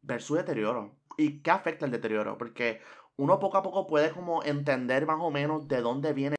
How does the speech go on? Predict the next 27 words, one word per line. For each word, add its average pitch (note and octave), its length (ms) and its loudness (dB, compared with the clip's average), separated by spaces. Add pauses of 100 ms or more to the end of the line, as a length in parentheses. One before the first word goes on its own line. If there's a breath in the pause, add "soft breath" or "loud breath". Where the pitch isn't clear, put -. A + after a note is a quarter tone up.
ese C#3+ 180 -4
menosprecio C#3 760 0
y A#2 80 2
esa C#3 600 0
constante B2+ 500 -6
crítica. B2+ 600 -4 (400 loud breath)
Y C#3 120 -2
creo C3 300 0
que G3 380 0 (200)
por B2+ 140 -4
eso C3 140 -4
hablo D#3+ 120 0
mucho E3 240 -6
de, D#3+ 240 -4
de D3 140 -4
Kirsten D3 400 -6
Dunst D3 380 -4 (240 soft breath)
siempre. C#3 580 -4 (280 loud breath)
Pienso D#3 280 0
que E3 80 0
ella C#3+ 160 4
tiene F3+ 260 -4
estos F3 240 -6
nuances, E3+ 580 -4
estos A#2 280 -8
matices D#3+ 680 -6 (120)
que A#2+ 380 -6